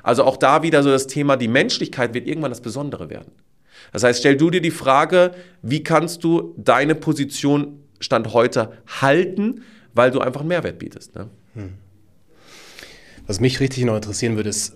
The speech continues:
Speaker 2: was hast du für Routinen?
Speaker 1: Mhm.
Speaker 2: Also, du hast vorher schon so ein bisschen von Routinen gesprochen, wie startet der Tag?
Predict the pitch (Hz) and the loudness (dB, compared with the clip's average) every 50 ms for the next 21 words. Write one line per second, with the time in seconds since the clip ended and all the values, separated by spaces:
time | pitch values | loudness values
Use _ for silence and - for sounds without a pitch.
0 | 110 110 - - - 123 - - - - - - 107 98 98 - - - - 104 | -12 -12 -10 -8 -6 -6 -8 -8 -10 -12 -12 -10 -10 -10 -10 -10 -10 -8 -6 -6
1 | 90 80 - - - - - 104 101 117 131 107 107 113 - - - 110 107 113 | -6 -8 -10 -14 -12 -8 -6 -4 -4 -4 -2 -2 -2 -2 -4 -4 -4 -2 -2 -2
2 | 113 - 113 101 104 117 - - 107 - - 104 98 95 92 - - 101 98 95 | -2 -4 -6 -6 -6 -6 -6 -6 -8 -8 -8 -8 -10 -10 -10 -10 -12 -12 -10 -12
3 | 92 - - 117 113 113 - 113 104 101 98 101 98 - - 98 98 95 101 92 | -12 -8 -6 -6 -6 -4 -4 -6 -6 -6 -6 -8 -8 -8 -8 -8 -8 -8 -8 -8
4 | 95 92 92 - - 107 117 123 - | -10 -10 -8 -4 -4 -2 -2 -4 -6